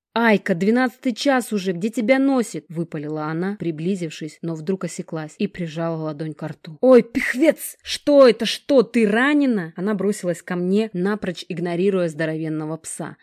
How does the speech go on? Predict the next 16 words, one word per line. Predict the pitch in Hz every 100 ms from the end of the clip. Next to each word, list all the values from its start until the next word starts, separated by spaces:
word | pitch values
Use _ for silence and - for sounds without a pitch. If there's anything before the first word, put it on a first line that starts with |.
| -
но |
я | 185 190
вскинула | - - 190 170 165
руки, | 190 208
не | 175 160
позволяя | 170 151 160 165 170
к |
себе | - 156 160
прикоснуться. | 160 - 165 - 147 - - - _ _ _
"Саш, | - 180 170 -
хватит | 170 190 214 -
кудахтать, | 190 151 170 - 160 -
это | 175 180
не | 170
моя | 175 170 165
кровь". | 156 - 147 -